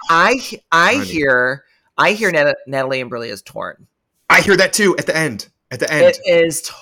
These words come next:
Speaker 2: both of the s-,
Speaker 1: totally
Speaker 2: it's both of the songs.
Speaker 1: It is totally Torn. I mean, Torn,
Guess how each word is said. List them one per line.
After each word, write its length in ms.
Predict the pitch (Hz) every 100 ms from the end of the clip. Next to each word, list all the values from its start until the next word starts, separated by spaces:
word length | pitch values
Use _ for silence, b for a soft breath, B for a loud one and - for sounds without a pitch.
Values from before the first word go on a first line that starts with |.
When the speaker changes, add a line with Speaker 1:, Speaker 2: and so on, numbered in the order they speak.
| 151
Speaker 2:
both 160 | 156
of 480 | 180 196 196 202 190
the 80 | 190
s-, 100 | 190
Speaker 1:
totally 200 | 185 185
Speaker 2:
it's 160 | 147 123
both 480 | 104 127 135 156
of 100 | 147
the 80 | 123
songs. 560 | 113 98 87 78 - -
Speaker 1:
It 120 | 156
is 160 | 165 160
totally 640 | - - 170 202 220 240
Torn. 540 | - - 147 139 135 135
I 100 | 143
mean, 300 | 160 143 - _
Torn, 580 | - 180 196 220 233 240